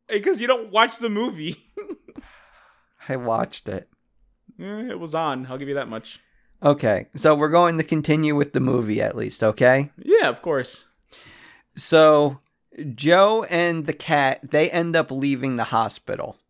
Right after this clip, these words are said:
Speaker 2: And they decide that they're gonna find the moonshine in order to make everything better. Because moonshine knows what to do. Like, moonshine has an understanding of the, uh, before life and the life life. So,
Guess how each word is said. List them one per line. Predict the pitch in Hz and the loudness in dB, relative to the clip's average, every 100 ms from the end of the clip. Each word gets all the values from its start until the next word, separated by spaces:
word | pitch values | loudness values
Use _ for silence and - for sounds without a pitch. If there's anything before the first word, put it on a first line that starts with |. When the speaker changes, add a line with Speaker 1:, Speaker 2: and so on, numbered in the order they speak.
| _ _ _ _ | _ _ _ _
Speaker 2:
And | 147 139 139 | 0 0 0
they | 143 151 180 | 2 4 4
decide | 170 160 156 147 | 2 4 4 4
that | 131 | 2
they're | 156 160 | 2 2
gonna | 190 170 | 0 -2
find | - 156 151 147 | 2 2 2 0
the | |
moonshine | 135 143 156 156 - 117 107 107 | 2 2 2 0 -2 -2 -2 -2
in | 131 | -2
order | 131 143 147 | 2 2 2
to | 139 | 0
make | 135 120 | -2 0
everything | 131 139 156 143 147 117 | 0 2 0 -2 -2 2
better. | 123 120 98 | 4 4 2
Because | - 131 165 131 | -2 2 4 4
moonshine | 147 214 247 - 165 143 127 135 | 4 4 2 2 2 2 2 2
knows | 156 165 143 | 4 4 2
what | 120 127 - | 2 2 2
to | - | -4
do. | 110 123 117 95 - _ _ | -4 2 2 0 -6 _ _
Like, | - 110 143 | -4 -2 4
moonshine | 170 220 - 185 156 | 4 4 2 2 2
has | 160 151 | 2 0
an | 147 | 0
understanding | 160 156 147 - 139 135 135 135 | 0 0 -2 -2 -2 0 -2 -2
of | - 123 117 | 2 2 2
the, | 120 120 120 117 - - - | -4 -2 -2 -4 -8 -8 0
uh, | 110 | 2
before | 104 131 - 202 208 | 2 -4 2 4 6
life | 190 185 - | 4 2 0
and | 156 147 143 | 0 0 0
the | 139 | 2
life | 147 147 - - | 2 2 -2 -12
life. | - - - _ _ _ _ _ | -12 -12 -20 _ _ _ _ _
So, | - 131 123 | 0 4 4